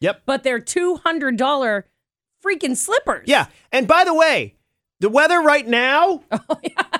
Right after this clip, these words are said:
Speaker 1: it's not slipper weather.
Speaker 2: No, it's not.
Speaker 1: Okay? Those are for inside the house.
Speaker 2: <laughs> I know.
Speaker 1: You
Speaker 2: That's
Speaker 1: know?
Speaker 2: the, this is, yes, those Ugg slippers. Good God.
Speaker 1: Yeah.
Speaker 2: Yeah.
Speaker 1: Uh, y-, yeah, okay.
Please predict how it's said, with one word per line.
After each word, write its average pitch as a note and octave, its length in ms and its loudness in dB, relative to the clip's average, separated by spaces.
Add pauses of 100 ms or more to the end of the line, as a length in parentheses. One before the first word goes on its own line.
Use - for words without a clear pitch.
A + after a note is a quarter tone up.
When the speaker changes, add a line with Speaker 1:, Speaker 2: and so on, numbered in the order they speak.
Speaker 1:
it's - 160 -16
not F4+ 380 2
slipper E4+ 480 2
weather. F3 360 0 (160)
Speaker 2:
No, F3 140 -6
it's - 220 -14
not. F#3 320 -4
Speaker 1:
Okay? E4+ 260 2
Those D#4+ 240 2
are G4+ 100 2
for E4+ 160 -2
inside F4 680 0
the E4 80 4
house. E4 580 0
Speaker 2:
<laughs> B3 160 -18
I A#3 60 -18 (100)
know. D3+ 340 -10 (440)
Speaker 1:
You F3 60 -20
Speaker 2:
That's B3+ 180 2
Speaker 1:
know? D4+ 300 2
Speaker 2:
the, E4+ 40 -2
this A#3+ 180 -4
is, A3+ 220 -10
yes, F#3+ 280 -4
those G#3 340 -6
Ugg F#3 200 -6
slippers. C#3+ 560 -12
Good C#3+ 240 -14
God. A2+ 380 -20 (140)
Speaker 1:
Yeah. B3 300 -2 (180)
Speaker 2:
Yeah. D3+ 180 -10 (420)
Speaker 1:
Uh, D3+ 880 -2 (140)
y-, D3 200 -8
yeah, D#3 520 -2
okay. B2 440 -4